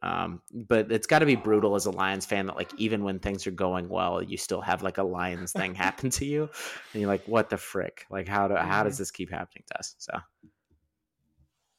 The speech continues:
Speaker 2: Just noticed Chargers are favored by three, so, uh,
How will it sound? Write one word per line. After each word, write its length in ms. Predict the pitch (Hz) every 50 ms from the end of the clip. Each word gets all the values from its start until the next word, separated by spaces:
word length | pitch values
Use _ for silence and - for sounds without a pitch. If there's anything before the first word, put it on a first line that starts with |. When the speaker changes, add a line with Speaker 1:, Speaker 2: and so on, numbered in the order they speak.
| _ _ _ _ _ _ _ _ _ - - -
Speaker 2:
Just 260 | - - 165 - - 156
noticed 320 | 147 143 135 131 - -
Chargers 360 | - - 139 143 143 147 139 -
are 60 | 120
favored 260 | - - 127 123 123 107
by 140 | 117 110 113
three, 400 | - - - 127 135 131 120 113
so, 160 | - - 117
uh, 140 | 117 113